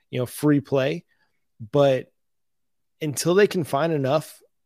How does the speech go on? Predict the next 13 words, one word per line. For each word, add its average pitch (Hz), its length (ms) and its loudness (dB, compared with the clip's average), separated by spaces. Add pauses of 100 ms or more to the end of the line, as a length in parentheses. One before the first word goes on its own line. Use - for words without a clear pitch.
(120)
adequate 143 400 -6
shooters, 170 600 -4 (280)
guys 131 320 0
that 156 80 -4
can 123 160 -8
hit 131 240 -6
from 151 200 -6
three 170 540 -4 (260)
thirty-five 139 440 0
percent 147 260 -4
of 147 80 -2
the 143 100 -8
time, 156 440 -4